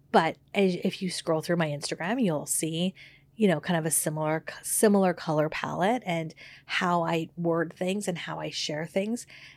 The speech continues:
I would imagine that if someone was scrolling through their feed,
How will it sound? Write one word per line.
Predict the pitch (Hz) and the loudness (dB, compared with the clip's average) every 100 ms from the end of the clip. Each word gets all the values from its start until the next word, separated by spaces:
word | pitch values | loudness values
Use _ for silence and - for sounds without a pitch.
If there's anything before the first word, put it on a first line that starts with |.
| - | -4
I | 170 | 2
would | 196 220 | 6 6
imagine | 175 151 156 208 | 4 0 0 0
that | 170 | 0
if | 160 - - | -2 -6 -10
someone | - 180 175 | -2 0 0
was | 160 | -2
scrolling | - - 160 165 160 | -6 -2 0 0 -2
through | 165 | -2
their | 160 151 | -2 -4
feed, | - 262 202 170 | 0 2 4 2